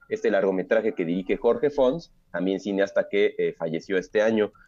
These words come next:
Entonces, bueno, son las actividades que tenemos. Desde luego, esta, este ciclo de cuatro películas del Teatro de la Ciudad, eh, va a tener de forma previa, vamos a presentar de forma previa, eh, algunos, eh,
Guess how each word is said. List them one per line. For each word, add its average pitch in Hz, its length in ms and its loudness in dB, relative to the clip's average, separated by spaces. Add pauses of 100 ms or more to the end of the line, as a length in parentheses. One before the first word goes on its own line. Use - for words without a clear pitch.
(160)
Entonces, 120 560 0
bueno, 110 340 2
son 123 220 2
las 113 160 0
actividades 107 560 2
que 107 100 -2
tenemos. 147 400 0 (160)
Desde 104 260 0
luego, 127 280 2
esta, 131 340 2
este 131 260 -2
ciclo 139 500 -2
de 95 120 0
cuatro 123 400 0
películas 101 460 -2
del 85 160 -4
Teatro 110 340 0
de 90 80 4
la 82 120 0
Ciudad, 104 400 0 (420)
eh, 92 340 0
va 110 60 2
a 113 100 -4
tener 110 360 2
de 90 100 2
forma 107 420 0
previa, 107 300 2
vamos 110 260 0
a 98 60 -8
presentar 92 500 -6
de 92 80 -6
forma 107 300 -6
previa, 107 420 0 (380)
eh, 87 320 2
algunos, 104 680 -2
eh, 82 200 -4